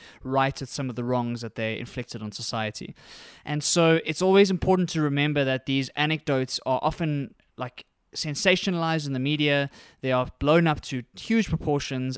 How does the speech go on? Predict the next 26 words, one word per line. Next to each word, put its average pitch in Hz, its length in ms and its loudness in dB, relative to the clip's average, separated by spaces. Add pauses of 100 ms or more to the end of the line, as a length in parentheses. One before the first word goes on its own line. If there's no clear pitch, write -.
and 135 220 -4
you 147 100 2
don't 190 200 2
hear 196 200 2
about 160 240 0
the 135 60 -18
thousands 143 440 -2
of 123 80 -12
cases 127 400 -6
that 123 160 -6
went 127 200 -4
the 117 100 -6
other 113 180 -4
way. 104 380 -10 (540)
Um, 120 400 -4
and 135 120 -6
so 143 500 2
while 147 340 4
it's 160 140 -2
a 143 40 -4
very, 156 200 2
very 147 160 0
dangerous, 131 800 -2
um, 113 260 -8
kind 117 200 -8
of 113 320 -10